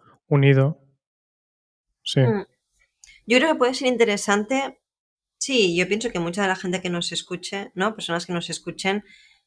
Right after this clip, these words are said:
Speaker 2: posiblemente también serán equipos, eh, pequeños y seguramente, ¿no? Ya, puede que sea diseño de producto y que diseñes botellas, yo qué sé, ¿no?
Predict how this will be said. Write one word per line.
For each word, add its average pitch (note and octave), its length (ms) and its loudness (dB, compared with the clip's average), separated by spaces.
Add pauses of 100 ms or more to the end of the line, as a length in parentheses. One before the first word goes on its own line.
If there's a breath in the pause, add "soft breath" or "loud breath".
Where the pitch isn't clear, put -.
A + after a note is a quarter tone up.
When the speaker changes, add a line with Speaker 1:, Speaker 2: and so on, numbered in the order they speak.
(160)
Speaker 2:
posiblemente F#3+ 540 2
también E3 240 -2
serán D#3+ 240 -4
equipos, D#3 760 -6
eh, D#3 400 -8
pequeños G#3+ 460 4
y F3+ 40 -8
seguramente, E3+ 580 -2
¿no? G#3+ 280 -2 (180)
Ya, F3+ 160 -6 (180)
puede A3 160 6
que B3 100 4
sea G#3+ 140 0
diseño F#3 280 0
de F3 80 0
producto F3+ 520 0
y E3+ 80 -4
que F3 100 -4
diseñes E3+ 460 -2
botellas, E3+ 580 2
yo F#3 120 -4
qué F3 100 -4
sé, F#3+ 220 0
¿no? G3+ 220 -2